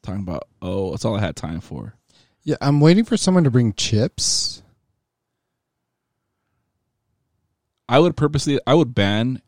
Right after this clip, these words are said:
Speaker 1: any of the following items. So, any utensils,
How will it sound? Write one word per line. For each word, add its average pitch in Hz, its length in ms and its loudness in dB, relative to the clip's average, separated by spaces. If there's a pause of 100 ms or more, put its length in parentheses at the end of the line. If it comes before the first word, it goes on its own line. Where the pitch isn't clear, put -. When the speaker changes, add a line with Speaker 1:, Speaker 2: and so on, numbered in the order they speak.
(360)
Speaker 1:
any 113 520 0
of 98 60 -2
the 98 60 0
following 98 320 0
items. 80 500 -12
So, 87 560 -2 (1300)
any 95 220 -2
utensils, 101 880 -6